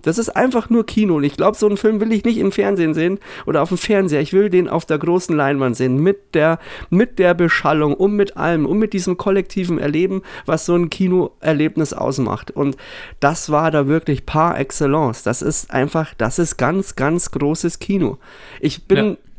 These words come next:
Speaker 1: teilweise waren mir die Handlung wirklich, also auch die Dialoge, die waren mir so Wumpe,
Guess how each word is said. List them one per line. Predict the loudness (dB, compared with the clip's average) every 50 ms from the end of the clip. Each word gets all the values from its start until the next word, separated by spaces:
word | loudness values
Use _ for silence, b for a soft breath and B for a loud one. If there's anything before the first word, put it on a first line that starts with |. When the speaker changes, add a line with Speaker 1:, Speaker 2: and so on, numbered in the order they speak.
| -16 -8 -2
Speaker 1:
teilweise | 0 2 2 4 4 2 2 2 2 2
waren | 0 0 2
mir | 0 0 2
die | 0 0 0
Handlung | 2 2 2 4 4 4 4 2 2 -2 0
wirklich, | 2 2 2 2 0 -2 -2 -2
also | 0 0 0 0
auch | 0
die | 0 -2
Dialoge, | 0 2 2 2 4 2 2 2 2
die | 0 2
waren | 2 2 2 2
mir | 2 2
so | 2 0 0 0 0 2
Wumpe, | 2 2 0 0 0 0 0 0